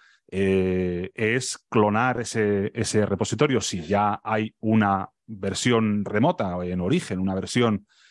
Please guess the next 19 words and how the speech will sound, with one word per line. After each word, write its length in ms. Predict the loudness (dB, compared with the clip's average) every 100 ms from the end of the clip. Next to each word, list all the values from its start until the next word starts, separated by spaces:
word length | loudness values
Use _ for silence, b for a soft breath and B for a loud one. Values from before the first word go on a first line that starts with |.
| b _
que 80 | -8
alguien 220 | 0 2
ya 100 | 2
previamente 460 | 2 0 2 0 -2
creó 320 | 0 2 2
y 160 | -2 -6
que 180 | -12
alguien 320 | -10 -10 -8 -8
ya 140 | -8
previamente 380 | -6 -6 -4 -6
está 140 | -8
trabajando 420 | -8 -8 -6 -4
en 60 | 2
ella, 280 | 2 2 -2 b b b b b b -2
eh, 460 | 2 4 2 2
lo 120 | 0 0
vamos 320 | 0 0 -2
a 120 | -4
clonar 480 | 0 2 2 0 -2